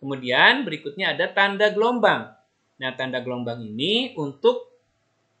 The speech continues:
syair lagu atau bait lagu yang dinyanyikan dengan lembut. Nah, kalian bisa lihat di gambar ini ya. Ini yang bergelombang tadi dinyanyikan bagaimana? Lembut. Nah, kemudian yang garis ini, ini dinyanyikan dengan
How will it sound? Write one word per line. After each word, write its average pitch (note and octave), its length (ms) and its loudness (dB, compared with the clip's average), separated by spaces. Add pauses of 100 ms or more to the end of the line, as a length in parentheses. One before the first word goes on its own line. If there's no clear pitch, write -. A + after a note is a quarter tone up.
(380)
syair F3+ 400 2
lagu D3+ 720 2
atau D#3 240 -2
bait C#3 240 -2
lagu E3+ 480 -2
yang A3 240 2
dinyanyikan D3+ 800 -4
dengan A#2+ 240 -12
lembut. A2 560 -12
Nah, - 80 -20
kalian C3 240 -4
bisa C#3+ 240 -10
lihat C3 400 -2
di G3+ 480 -6 (920)
gambar A#2+ 320 -10
ini F3 200 -2
ya. D3+ 280 8 (500)
Ini F3+ 480 2
yang D3 160 2
bergelombang C3 560 -2
tadi E3 240 -8
dinyanyikan C#3+ 400 -6
bagaimana? D3 480 2 (400)
Lembut. A#2+ 720 -10 (240)
Nah, A2 240 -10 (240)
kemudian C3 320 -8
yang C3 240 -10
garis A#3+ 400 2
ini, B2+ 720 -6
ini D3+ 240 -6
dinyanyikan C3 480 -8
dengan D3+ 320 -4